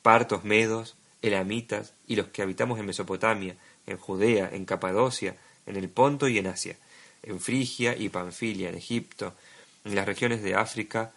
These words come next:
más allá de Cirene, y romanos aquí residentes, tanto judíos como prosélitos. Cretenses y árabes les oímos hablar en nuestras lenguas las maravillas de Dios".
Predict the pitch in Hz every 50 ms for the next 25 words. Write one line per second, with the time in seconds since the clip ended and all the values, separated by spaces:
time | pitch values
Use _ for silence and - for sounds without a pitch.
0 | - _ _ - - 123 139 131 123 113 120 107 104 101 - - 92 92 90 87
1 | 87 85 - _ _ _ _ - - 117 104 107 107 113 131 147 147 139 - 131
2 | - - 117 120 120 113 - - 101 107 110 101 92 98 90 - - 101 98 95
3 | 104 95 - 98 95 101 107 113 123 123 120 - - 98 92 90 - 101 87 -
4 | - 87 85 85 - - - - - - _ _ _ _ _ _ _ - 104 95
5 | 85 - 113 123 123 120 120 - 120 110 - - - 92 98 110 117 127 123 131
6 | 131 123 104 92 - - 95 98 104 107 98 - 98 92 95 107 110 - - 98
7 | 95 87 - 95 87 - 98 104 113 120 127 131 127 - _ - - - - -
8 | _ - 107 95 87 92 90 87 87 90 87 - 87 82 90 85 82 80 - -
9 | - -